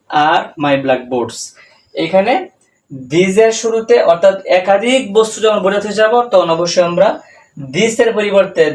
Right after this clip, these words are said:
these বসাবো, আর যখন আমরা প্লুরাল কোন ওয়ার্ড নিয়ে আসি তারপরে is বসবে না, আর বসাতে হবে। These are my books, এখানে যেহেতু বইগুলো যেহেতু একাধিক, এই কারণে শেষে একটা এস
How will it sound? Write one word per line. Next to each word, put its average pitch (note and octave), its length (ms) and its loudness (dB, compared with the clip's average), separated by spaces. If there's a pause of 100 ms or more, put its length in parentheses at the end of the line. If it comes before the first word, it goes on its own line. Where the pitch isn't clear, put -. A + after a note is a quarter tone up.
(140)
these G3+ 260 2 (580)
বসাবো, G3+ 420 2 (720)
আর D#3+ 120 2 (760)
যখন E3+ 240 2 (100)
আমরা G#3+ 220 4 (280)
প্লুরাল G3 460 0
কোন F#3+ 180 0
ওয়ার্ড D3+ 280 2
নিয়ে F#3 220 2
আসি A#3 160 -8 (140)
তারপরে D3 340 0 (200)
is F#3+ 120 -2 (160)
বসবে D3 380 0
না, G#3+ 60 0 (280)
আর D3+ 100 2 (100)
বসাতে B2+ 380 -2
হবে। G#2+ 180 -10 (1300)
These F#3 380 0 (220)
are A3 140 2 (460)
my D3 220 2 (140)
books, B2 240 -4 (200)
এখানে G#3 220 -2 (100)
যেহেতু G#3 240 0 (180)
বইগুলো F#3 420 -2
যেহেতু G#3 240 -2 (120)
একাধিক, G3 360 -4 (200)
এই D#3 140 -2
কারণে D#3+ 260 -2 (200)
শেষে D3 300 -8
একটা - 160 -6 (160)
এস C3+ 100 0